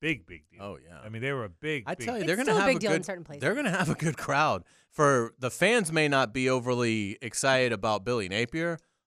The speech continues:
Speaker 2: but they're over the moon for what D J Lagway could be. And this is gonna be their first time
Speaker 1: Did
Speaker 2: to
Speaker 1: you
Speaker 2: see
Speaker 1: go back
Speaker 2: him.
Speaker 1: and watch that, that r-,
Speaker 2: Uh-huh.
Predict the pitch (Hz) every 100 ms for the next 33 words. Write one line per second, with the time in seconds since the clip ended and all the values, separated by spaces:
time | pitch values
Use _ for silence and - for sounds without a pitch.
0 | _ _ - 104 135 147 135 110 98 80
1 | 73 87 135 113 82 104 90 85 95 90
2 | 90 80 98 123 143 139 143 143 156 151
3 | - _ _ 101 117 123 113 131 120 101
4 | 104 85 104 113 127 113 - 120 110 131
5 | 131 135 143 139 139 139 147 139 - 139
6 | 131 _ _ 123 117 165